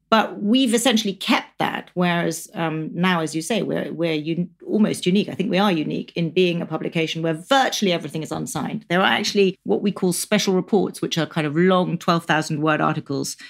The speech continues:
which appear every other week usually, which people labor on for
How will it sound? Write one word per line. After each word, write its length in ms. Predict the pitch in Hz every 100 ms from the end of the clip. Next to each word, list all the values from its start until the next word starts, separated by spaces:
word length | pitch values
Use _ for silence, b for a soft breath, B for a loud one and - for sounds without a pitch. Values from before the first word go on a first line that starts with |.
| B B
which 200 | 170 165
appear 480 | 170 170 160 147 143 - _
every 240 | - 156 156
other 160 | 147
week 260 | 147 151 -
usually, 480 | 143 131 135 - - B B
which 260 | - 170 -
people 260 | 202 196 175
labor 460 | 175 190 185 170
on 240 | 165 156 147
for 280 | 160 143